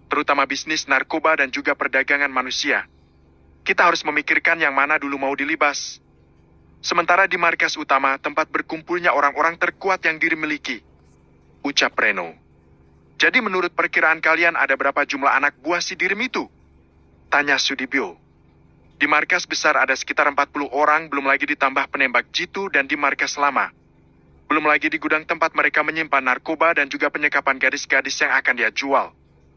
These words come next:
Om tahu sendiri kalau ternyata Dirim memang target polisi selama ini. Sketsa yang Om tunjukkan waktu itu tidak meleset dari ingatan kami. Itu benar-benar sosok Dirim," jawab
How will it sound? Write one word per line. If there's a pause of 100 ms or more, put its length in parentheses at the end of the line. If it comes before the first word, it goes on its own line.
(360)
Om
tahu
sendiri
kalau
ternyata
Dirim
memang
target
polisi
selama
ini. (880)
Sketsa
yang
Om
tunjukkan
waktu
itu
tidak
meleset
dari
ingatan
kami. (800)
Itu
benar-benar
sosok
Dirim," (880)
jawab